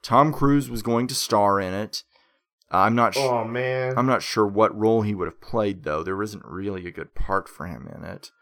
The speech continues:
Speaker 2: So that's the, that's the aforementioned one that, uh, did not happen.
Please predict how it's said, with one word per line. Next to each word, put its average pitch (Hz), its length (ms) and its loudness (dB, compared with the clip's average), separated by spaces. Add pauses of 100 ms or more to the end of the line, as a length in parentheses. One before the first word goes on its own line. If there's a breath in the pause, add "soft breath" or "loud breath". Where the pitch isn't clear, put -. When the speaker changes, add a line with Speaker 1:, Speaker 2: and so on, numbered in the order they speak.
(120)
Speaker 2:
So - 280 0
that's 127 320 2
the, 117 240 2
that's 120 280 -2
the 135 140 4
aforementioned 117 840 -2
one 107 380 -4
that, 95 320 -8
uh, 92 400 -4
did 98 160 -12
not 101 240 -6
happen. 92 440 -12